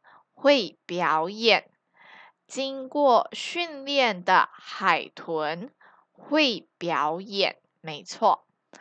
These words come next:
好，第三个我们看到的，这是什么动物呢？这是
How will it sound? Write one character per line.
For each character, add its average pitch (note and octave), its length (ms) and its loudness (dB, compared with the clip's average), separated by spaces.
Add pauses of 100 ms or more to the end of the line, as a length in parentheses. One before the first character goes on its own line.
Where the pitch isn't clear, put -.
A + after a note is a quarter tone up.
(280)
好， G#3 260 0
第 D4+ 200 -4
三 D4 380 4
个 D4+ 300 2
我 F3+ 80 -2
们 D#3+ 200 -10
看 G#3 260 -2
到 G3 160 2
的， E3+ 140 -4
这 A#3 340 0
是 A3 220 -8
什 F#3 340 -4
么 C3 140 -14
动 A3 260 -4
物 A3+ 180 -4
呢？ G#3 220 0 (120)
这 E3 240 -2
是 C4+ 380 -4